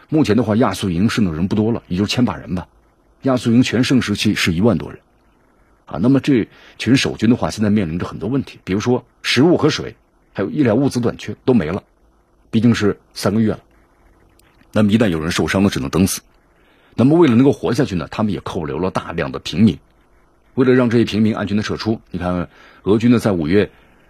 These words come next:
啊，这个五号和七号这几天三天，那么开通人道主义通道。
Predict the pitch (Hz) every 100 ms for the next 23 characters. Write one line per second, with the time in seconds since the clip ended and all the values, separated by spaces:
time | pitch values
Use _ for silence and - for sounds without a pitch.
0 | _ _ _ - 80 76 76 76 - 85
1 | 76 - - 87 - - - 92 - -
2 | 107 - - 78 - 123 95 90 _ _
3 | _ _ _ _ 85 85 110 98 101 87
4 | 113 92 71 65 - 101